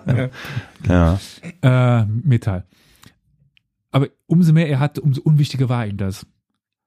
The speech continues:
Speaker 1: Auch dieser Er-, Erhebung in den Grafenstand, das war ihm wirklich egal.
Speaker 2: Hm. Hm.
Speaker 1: Er bot dann um vier Monate Urlaub. Er hatte seit Kriegsbeginn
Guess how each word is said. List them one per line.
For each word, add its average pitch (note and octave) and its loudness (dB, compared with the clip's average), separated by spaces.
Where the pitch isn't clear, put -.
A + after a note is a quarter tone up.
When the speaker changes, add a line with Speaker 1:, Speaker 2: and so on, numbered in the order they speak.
Speaker 1:
Auch - -6
dieser C#3 0
Er-, B2 0
Erhebung C#3+ 2
in B2 2
den A2+ -2
Grafenstand, B2+ -2
das A2 -8
war - -4
ihm A#2+ -4
wirklich D#3 -2
egal. A#2+ -2
Speaker 2:
Hm. D#2+ -2
Hm. E2+ -2
Speaker 1:
Er D#3 2
bot E3+ 0
dann E3+ 0
um C3 0
vier E3 0
Monate C3+ 2
Urlaub. A2+ 0
Er A#2+ -4
hatte E3+ 0
seit C3+ 0
Kriegsbeginn C3+ -2